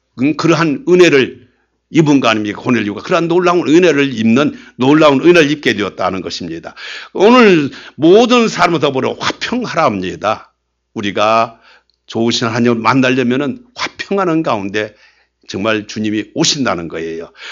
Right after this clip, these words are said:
모든 사람들 화평함과 거룩함을 좇으라. 이것이 없이는 아무도 주를 볼 수 없다 합니다. 그다음에 주님께 배우고 듣고 본받을 행하랍니다. 주님께 뭘 바-, 받았습니까? 뭘 들었습니까?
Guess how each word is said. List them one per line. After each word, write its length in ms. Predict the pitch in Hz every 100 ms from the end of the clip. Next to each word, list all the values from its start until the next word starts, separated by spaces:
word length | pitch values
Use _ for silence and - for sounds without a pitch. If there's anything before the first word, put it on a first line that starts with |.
| -
모든 400 | 160 190 208 208
사람들 380 | 170 160 147 135
화평함과 720 | 151 135 139 123 107 104 98
거룩함을 520 | - 143 165 - 156
좇으라. 400 | 165 123 - 90 104
이것이 320 | 131 147 131
없이는 380 | 135 - 147 151
아무도 560 | 143 147 151 143 139
주를 320 | 135 147 139 131
볼 180 | 147
수 160 | 139 -
없다 480 | 147 156 156 170 127
합니다. 540 | 98 90 85 82 - _ _ - - - - -
그다음에 320 | 202 220 185
주님께 560 | 180 226 240 240 156 -
배우고 540 | 165 175 196 156 117
듣고 420 | 202 202 220 143
본받을 540 | - 160 160 143 123 104
행하랍니다. 800 | 120 107 90 80 76 - - _ _ _ _ _ _ _
주님께 360 | 170 170 160 135
뭘 340 | 127 151 143
바-, 180 | - - _ _ _
받았습니까? 540 | - 127 104 - 92 80
뭘 280 | 117 170 143
들었습니까? 800 | 143 120 - 104 87 87 -